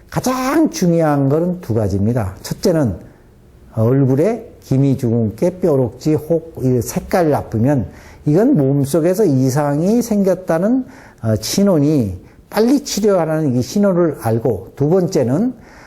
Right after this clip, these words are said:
얼굴을 보고 이제 몸 상태를 점검해서 음식을 조절하면 병을 미리 방지할 수 있다. 그래서 식습관을 고치면 체질도 변화가 가능해요. 질병도 치료가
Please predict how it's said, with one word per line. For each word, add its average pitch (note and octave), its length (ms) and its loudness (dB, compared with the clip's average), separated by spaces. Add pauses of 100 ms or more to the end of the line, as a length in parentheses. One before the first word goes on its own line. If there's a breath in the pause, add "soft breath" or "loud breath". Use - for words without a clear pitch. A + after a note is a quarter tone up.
(140)
얼굴을 F#3+ 480 2
보고 A3+ 300 2
이제 G3+ 160 2
몸 D3+ 300 0
상태를 D3+ 840 -2
점검해서 A#2+ 580 0
음식을 F3+ 680 0 (400 loud breath)
조절하면 B2 1200 0 (460 loud breath)
병을 C#3+ 380 2
미리 B3+ 580 0 (120)
방지할 A#2+ 420 0
수 - 140 -4
있다. F#2+ 760 -2
그래서 B2+ 320 0 (280 loud breath)
식습관을 G#3+ 720 0
고치면 G3+ 600 0 (540 loud breath)
체질도 G#3+ 880 0
변화가 C3+ 460 0
가능해요. A2+ 580 -2
질병도 C3 880 0 (260 loud breath)
치료가 G#3+ 680 -2